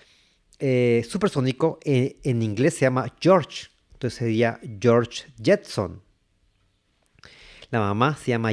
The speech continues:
Jane. En este caso sería Jane Jetson. Lucero se llama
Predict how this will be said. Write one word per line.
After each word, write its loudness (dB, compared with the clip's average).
Jane. 4
En -4
este -20
caso -6
sería -2
Jane -2
Jetson. 0
Lucero 2
se 0
llama 2